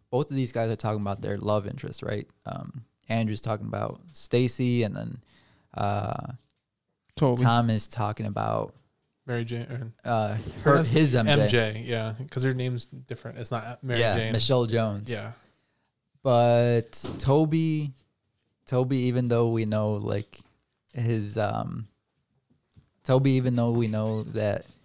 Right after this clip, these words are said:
Speaker 1: his, uh, his Spider-Man has a happy ending where he marries, or I don't know if they marries, but he's with his M J. He doesn't mention it at all.
Speaker 3: Yeah.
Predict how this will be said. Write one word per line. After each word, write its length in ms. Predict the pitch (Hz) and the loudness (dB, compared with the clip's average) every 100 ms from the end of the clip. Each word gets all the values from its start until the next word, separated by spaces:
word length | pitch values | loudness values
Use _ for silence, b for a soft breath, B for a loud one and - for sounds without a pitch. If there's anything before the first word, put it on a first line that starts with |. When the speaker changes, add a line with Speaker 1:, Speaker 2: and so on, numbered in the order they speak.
| _ _ _ _ | _ _ _ _
Speaker 1:
his, 340 | 120 135 113 | 2 2 4
uh, 120 | 120 113 | 2 0
his 260 | 110 143 | 2 2
Spider-Man 460 | - 123 117 113 110 | 4 4 4 4 2
has 220 | 110 107 | 2 -2
a 60 | 104 | -2
happy 360 | 110 107 110 | -2 -2 0
ending 280 | 110 110 104 | 0 0 -2
where 360 | 101 101 104 98 B B B B _ | -2 -2 -2 -4 B B B B _
he 320 | - 113 110 101 | -8 -6 -4 -2
marries, 640 | 110 113 113 113 110 113 | 0 2 2 0 -2 -4
or 180 | 110 - | -8 -8
I 120 | 117 | -4
don't 140 | 123 120 | -2 0
know 100 | 110 | -2
if 120 | 107 | -2
they 180 | 107 107 | -2 -2
marries, 440 | 107 107 101 104 | -2 -2 -2 -4
but 160 | - 107 | -4 -4
he's 260 | 107 117 107 | -2 -4 0
with 440 | 117 117 95 - - | 2 2 2 -6 -4
his 240 | - 127 110 | 0 0 0
M 220 | 110 101 | -4 -4
J. 280 | 107 104 101 B B B B B B B _ _ | -4 -6 -6 B B B B B B B _ _
He 140 | - 117 | -8 -2
doesn't 360 | 120 110 104 | 0 0 -2
mention 360 | 110 123 120 107 | 0 0 -2 -6
it 160 | 104 - | -8 -10
at 120 | 107 | -6
all. 340 | 107 104 - 110 - | -4 -4 -6 -10 -8
Speaker 3:
Yeah. 200 | 120 | -6